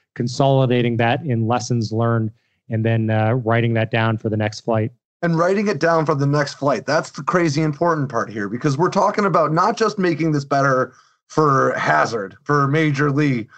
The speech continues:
Speaker 2: the next time he jumps in an F thirty-five. The end goal here really is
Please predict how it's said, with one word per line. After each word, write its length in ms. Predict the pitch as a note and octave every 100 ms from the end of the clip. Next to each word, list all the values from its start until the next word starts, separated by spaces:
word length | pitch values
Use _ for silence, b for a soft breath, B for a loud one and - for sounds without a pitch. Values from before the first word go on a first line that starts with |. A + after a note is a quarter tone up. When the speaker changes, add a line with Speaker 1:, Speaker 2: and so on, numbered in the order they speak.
| B B
Speaker 2:
the 80 | D3
next 160 | E3 D3
time 220 | D#3+ C#3+
he 140 | D3+
jumps 280 | C#3+ C#3 C3+
in 80 | C#3+
an 100 | B2
F 160 | A#2+ A#2+
thirty-five. 580 | A#2 A2+ A2 C3 A#2
The 160 | G#2+ C3+
end 200 | G#3 G#3+
goal 300 | D#3+ D3 C#3
here 260 | C#3 C#3 B2+
really 320 | C3+ C3+ B2+
is 240 | B2 A#2